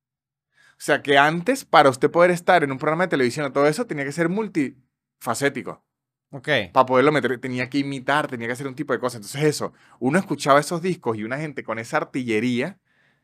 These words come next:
Speaker 1: y uno decía, "Verga, estos tipos son Michael Jordan". Pero luego uno ve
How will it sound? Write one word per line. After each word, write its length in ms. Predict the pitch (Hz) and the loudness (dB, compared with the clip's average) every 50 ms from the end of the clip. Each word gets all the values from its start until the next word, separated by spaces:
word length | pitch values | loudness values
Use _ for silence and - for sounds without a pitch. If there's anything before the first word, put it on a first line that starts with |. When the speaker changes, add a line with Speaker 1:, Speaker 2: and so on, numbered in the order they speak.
| _ _ _ _ _ _ _ _ _ _ _ _ | _ _ _ _ _ _ _ _ _ _ _ _
Speaker 1:
y 60 | _ 80 | _ -12
uno 80 | 95 | -12
decía, 320 | 101 98 - 101 98 92 95 | -10 -10 -10 -6 -6 -6 -4
"Verga, 580 | 90 90 90 98 113 123 120 113 107 95 87 87 | -4 -4 -2 0 0 0 -2 -2 -6 -6 -6 -8
estos 320 | 85 - - 110 107 - | -10 -12 -16 -16 -16 -10
tipos 300 | - 120 104 117 117 - | -10 -10 -8 -8 -10 -6
son 200 | - 147 139 139 | -6 -6 -6 -4
Michael 500 | 131 127 135 147 143 147 151 147 143 139 - _ _ _ _ _ - | -4 -2 -2 -2 0 0 0 0 0 -2 -6 _ _ _ _ _ 2
Jordan". 320 | 131 151 147 135 120 117 107 | 4 4 6 6 4 0 0
Pero 160 | 127 127 127 | 0 2 4
luego 260 | 131 139 143 147 165 | 4 4 4 4 2
uno 200 | 175 175 180 185 | 2 2 4 4
ve 280 | 185 185 185 208 208 | 6 4 4 2 0